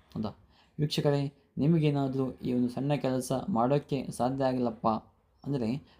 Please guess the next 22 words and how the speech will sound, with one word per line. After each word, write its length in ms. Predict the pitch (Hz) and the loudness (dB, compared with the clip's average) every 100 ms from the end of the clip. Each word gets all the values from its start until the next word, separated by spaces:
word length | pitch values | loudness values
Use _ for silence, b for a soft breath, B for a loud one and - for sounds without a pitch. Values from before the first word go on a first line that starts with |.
| - | -2
ಪಂಡಿತ್ 340 | 143 143 151 - | 0 2 2 0
ಅಭಿನಂದನ್ 380 | - 135 151 147 | -4 0 2 2
ಭಟ್ 180 | 143 - | 0 0
ಗುರೂಜಿ, 360 | 139 139 127 | 0 0 -2
ಇದು 200 | - 113 | -4 -2
ಮೊಬೈಲ್ 260 | 117 131 151 | 0 2 0
ನಂಬರ್ 300 | 131 127 147 b b - | 2 0 -2 b b 2
ಏಟ್ 180 | 151 151 | 2 4
ಸೆವೆನ್ 480 | 120 117 151 - | 0 0 -2 -2
ನೈನ್ 240 | 131 139 147 | 0 0 0
ಟೂ 340 | - 127 156 b b - | 0 0 -2 b b -2
ಒನ್ 200 | 143 147 | 0 2
ಸೆವೆನ್ 380 | 117 120 147 | 2 2 0
ಟೂ 160 | - 147 | 0 2
ಒನ್ 340 | 147 135 143 | 2 2 0
ಡಬಲ್ 260 | 117 127 127 | -2 0 -2
ಸೆವೆನ್. 260 | 127 120 - b b | 0 -2 -4 b b
ಈ 80 | 151 | 2
ನಂಬರ್ಗೆ 380 | 160 156 151 151 | 4 4 4 2
ಕಾಲ್ 240 | 139 139 | 2 0
ಮಾಡಿ 160 | 139 139 | 0 -2
ವೀಕ್ಷಕರೇ. 400 | 131 - 139 | -4 -4 -2